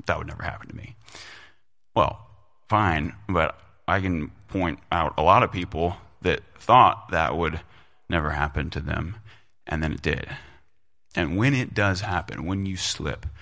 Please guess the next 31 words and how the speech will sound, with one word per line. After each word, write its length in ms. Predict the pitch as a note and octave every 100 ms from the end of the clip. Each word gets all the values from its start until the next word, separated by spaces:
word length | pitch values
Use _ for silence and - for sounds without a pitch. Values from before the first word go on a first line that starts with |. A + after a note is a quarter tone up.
| - - -
and 220 | E2+ E2
when 160 | E2+
you 100 | E2
fall 220 | D#2+ - D2
short, 400 | - - - -
and 140 | F#2
it's 160 | F2+ -
just 300 | - F#3 -
a 40 |
matter 380 | C3 G#2+ G2+ F#2
of 140 | E2
time, 460 | - - D#2 D2 - - - -
it 160 | - -
seems 400 | - D#3 D#3 C3+
like 160 | A#2 A#2
it 100 | -
could 120 | -
never 280 | G3 - D#3
happen, 300 | B2+ C#3+ C#3
and 160 | C3
then 80 | C#3+
it 100 | C3
does. 600 | - E3+ D#2 - - - - - _ _ - - - - - - -
When 320 | - A2 C3+ D3
you 140 | B2+
slip 400 | - - - -
and 220 | F#2+ F2+ F#2+
when 160 | A2
you 160 | G#2+ G#2
fall 420 | G2+ - F2+ F2+
short, 460 | A#2 - - -